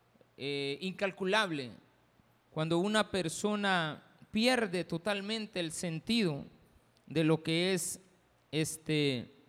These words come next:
de lo que es el amor al dinero. Se pierde totalmente. Y en esa pérdida no tenemos más que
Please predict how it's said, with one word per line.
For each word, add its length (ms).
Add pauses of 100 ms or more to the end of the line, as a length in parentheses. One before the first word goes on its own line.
(1200)
de 160
lo 160
que 340
es 320 (3000)
el 140
amor 640 (1200)
al 160
dinero. 440 (1000)
Se 180
pierde 400
totalmente. 600 (1080)
Y 120
en 100
esa 280
pérdida 680 (880)
no 160
tenemos 420
más 320
que 680